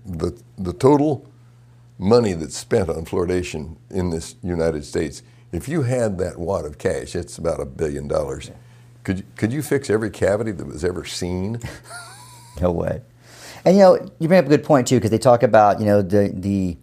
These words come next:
Speaker 2: proponents will talk about how it's a cost savings to fluoridate, right? We're gonna fix less teeth, we're gonna save money. And I know you've done a, a long study. Actually, it's super expensive, right, to, to fix the teeth that have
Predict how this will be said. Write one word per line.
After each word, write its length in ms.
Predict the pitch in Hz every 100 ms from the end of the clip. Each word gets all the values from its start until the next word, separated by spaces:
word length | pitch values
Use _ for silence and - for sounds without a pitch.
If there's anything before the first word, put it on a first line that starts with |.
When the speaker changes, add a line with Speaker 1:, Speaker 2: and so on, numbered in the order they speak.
| _
Speaker 2:
proponents 420 | - 117 113 104
will 80 | 104
talk 240 | - 101
about 220 | 95 90 90
how 320 | 92 85 85 - - -
it's 140 | - -
a 40 |
cost 300 | - 156 143
savings 320 | - 78 80
to 60 | -
fluoridate, 420 | - 139 95 -
right? 260 | 78 104 101
We're 80 |
gonna 180 | 90 82
fix 300 | - 71 -
less 220 | - -
teeth, 420 | - 165 151 151 139
we're 80 |
gonna 180 | 95 73
save 240 | 87 - -
money. 420 | 123 135 135 127 - - - -
And 140 | 92
I 60 | 107
know 100 | 113
you've 240 | 107 113
done 180 | 104 95
a, 120 | 82
a 60 | 85
long 220 | 98 98
study. 220 | - 92 - -
Actually, 380 | 110 123 - 85
it's 140 | -
super 280 | - 107 82
expensive, 640 | - - 87 104 - - _ _ _
right, 240 | 80 95 -
to, 140 | 92
to 160 | - 87
fix 340 | - 120 -
the 100 | -
teeth 280 | - 110 -
that 160 | 85
have 280 | 87 87 76